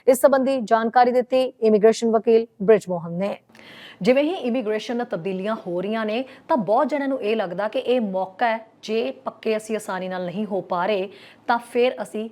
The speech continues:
ਰਿਫਿਊਜੀ ਸਟੇਟਸ ਕਲੇਮ ਕਰ ਸਕਦੇ ਹਾਂ। ਰਿਫਿਊਜੀ ਕਲੇਮ ਕਰਨਾ ਕਿੰਨਾ ਕੁ ਆਸਾਨ ਹੈ ਤੇ ਕੌਣ ਐਲੀਜੀਬਲ ਹੋ ਸਕਦਾ ਹੈ, ਇਸ ਸੰਬੰਧੀ ਜਾਣਕਾਰੀ ਦੇਣ ਦੇ ਲਈ ਸਾਡੇ ਨਾਲ ਇਮੀਗ੍ਰੇਸ਼ਨ ਵਕੀਲ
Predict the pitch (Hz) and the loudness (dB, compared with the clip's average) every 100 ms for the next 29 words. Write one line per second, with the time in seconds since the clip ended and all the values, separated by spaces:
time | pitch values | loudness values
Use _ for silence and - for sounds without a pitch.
0 | - 196 - 240 233 247 247 208 175 160 | -8 -8 -4 -6 -4 -6 -8 -6 -6 -6
1 | 190 190 - 202 175 175 190 175 156 147 | -8 -8 -4 -2 -2 -2 -4 -4 -10 -10
2 | 170 - - - - 190 233 - 262 247 | -10 -12 -20 -20 -6 0 0 0 -4 -2
3 | 330 330 240 220 220 190 196 208 208 196 | -4 -2 -2 -2 -4 -6 -6 -8 -6 -8
4 | 185 196 - 226 - - 180 170 196 202 | -6 -8 -8 -10 -10 -10 -6 -4 -4 -4
5 | 202 240 202 214 247 202 180 180 180 185 | -4 -4 -2 -2 -2 -6 -6 -6 -6 -4
6 | 202 226 202 214 - 208 185 180 175 175 | -4 -4 -2 -4 -4 -8 -8 -6 -6 -8
7 | 175 190 190 196 202 208 220 185 170 180 | -6 -6 -4 -4 -2 -2 -4 -4 -4 -2
8 | 180 180 185 196 180 180 220 208 | -4 -4 -6 -4 -6 -2 0 0